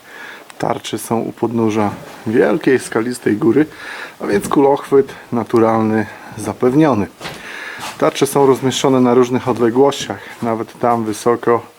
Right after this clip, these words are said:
jest jakaś schowana i tam jeszcze wyżej,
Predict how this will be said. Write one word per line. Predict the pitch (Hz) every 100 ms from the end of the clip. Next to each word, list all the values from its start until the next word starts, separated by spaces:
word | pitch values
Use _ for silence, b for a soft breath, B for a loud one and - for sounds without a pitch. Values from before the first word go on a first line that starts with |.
| B B B B B B _ -
jest | 113 107 113
jakaś | 113 - 113
schowana | - - 123 117 120 123 135 147 B B B B B _ _ B B B B B -
i | 254 185
tam | 123 98
jeszcze | 95 95 - 165
wyżej, | 180 180 151 147 131